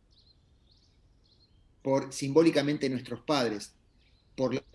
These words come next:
o por la vida, si queremos, pero de ser repudiados por aquello que más desearíamos que nos acogiera, es constitutiva de la experiencia de la conciencia.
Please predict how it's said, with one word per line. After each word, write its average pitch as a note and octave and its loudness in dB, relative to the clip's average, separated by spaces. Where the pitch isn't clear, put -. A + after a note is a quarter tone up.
o C3 -6
por A#2+ -2
la A#2+ -4
vida, D3+ 2
si - -14
queremos, G2 -12
pero A2+ -6
de B2 -6
ser G#3 0
repudiados F3+ 4
por C3+ -2
aquello D#3+ 2
que C3 -2
más D3+ -2
desearíamos C#3 -2
que A#2 -6
nos A2+ -6
acogiera, B2+ -4
es G3+ 4
constitutiva A#2+ -2
de G#2+ -2
la G#2 -6
experiencia G#2 -10
de G2 -16
la G2 -16
conciencia. - -18